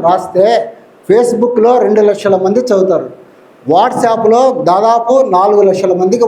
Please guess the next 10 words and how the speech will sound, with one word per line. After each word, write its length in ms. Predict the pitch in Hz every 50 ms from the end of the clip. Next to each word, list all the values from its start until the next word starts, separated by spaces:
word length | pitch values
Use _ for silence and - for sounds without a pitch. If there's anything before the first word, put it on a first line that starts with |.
| 170
WhatsApp-లో 520 | 175 185 185 - - 208 202 208 208 214 240 226 - - - - - 190
ఒకటి 200 | 208 214 214 208 -
పోతుంది. 340 | 185 185 185 180 170 156 139 - - - - - -
అప్పుడు 180 | 180 214 240 240 -
కరోనాలో 440 | 208 214 220 247 262 269 269 269 269 269
రాస్తే 220 | 262 247 - 277 269 269
పోయింది. 320 | 254 233 240 226 214 170 - - - - - - - - - - - 165 196
ఇప్పుడు 280 | 190 - 240 240 220 214 202 185 165 160 143 127 - - - - - - - - - _ - - - 151
అబ్రహాం 380 | 170 160 226 247 247 262 277 269 262 233 226
ఓజిలర్ 320 | 220 233 247 254 247 247